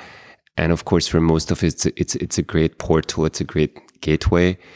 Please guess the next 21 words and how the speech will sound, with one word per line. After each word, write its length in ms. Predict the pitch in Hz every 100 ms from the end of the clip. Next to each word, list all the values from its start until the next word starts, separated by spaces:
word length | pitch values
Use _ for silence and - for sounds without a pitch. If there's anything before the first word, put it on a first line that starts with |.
| - - _
to 80 | 95
step 280 | - 80 -
into 180 | 85 85
the 100 | 80
world 240 | 80 82
of 180 | 78 -
yoga. 240 | 104 90
But 200 | 82 -
once 280 | 87 85 -
you're 80 | 82
in 60 |
that 180 | 80 -
world, 420 | 92 104 95 78
you 60 | 87
need 220 | 82 80
to 100 | -
see 200 | - -
there's 260 | 80 80 78
so 200 | - 80
many 240 | 80 78
colors, 640 | - - 90 87 82 80 -